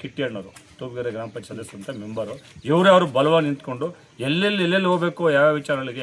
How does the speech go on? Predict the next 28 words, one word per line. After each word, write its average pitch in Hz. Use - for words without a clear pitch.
ಯಾವ 131
ಥರ 127
ಪರ್ಮಿಷನ್ಗಳು 123
ಬೇಕು 135
ಅದೆಲ್ಲ 127
ಐಡಿಯಾ 143
ಕೊಟ್ಕೊಂಡು 143
ಅವ್ರ 113
ಕೈಲಾಗಿದ್ದು 120
ಮಾಡಿದ್ರು. 110
ಈ 156
ವಿಚಾರವಾಗಿ 151
ಕೆ 156
ಎಚ್ 202
ಮುನಿಯಪ್ಪ 185
ಸಾಹೇಬರು 156
ಕೂಡ 151
ಅವ್ರ 151
ಕಡೆಯಿಂದ 151
ಕೆಲವು 135
ಸಹಾಯ 151
ಆಗಿದೆ. 123
ಅದಕ್ಕೂ 170
ನಮ್ಮ 156
ದೊಡ್ಡಬಳ್ಳಾಪುರ 160
ಶಾಸಕರಾದಂಥ 151
ಧೀರಜ್ 170
ಮುನ್ರಾಜ್ 147